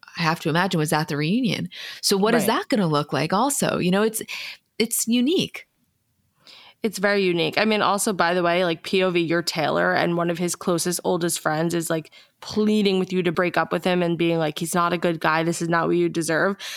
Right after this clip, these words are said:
Speaker 2: If that's what, like, your closest friends are saying about you, imagine what your enemies are saying.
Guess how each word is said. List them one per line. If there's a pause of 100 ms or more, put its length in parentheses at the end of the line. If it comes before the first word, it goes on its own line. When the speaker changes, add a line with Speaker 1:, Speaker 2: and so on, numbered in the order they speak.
(180)
Speaker 2:
If
that's
what,
like,
your
closest
friends
are
saying
about
you,
imagine
what
your
enemies
are
saying.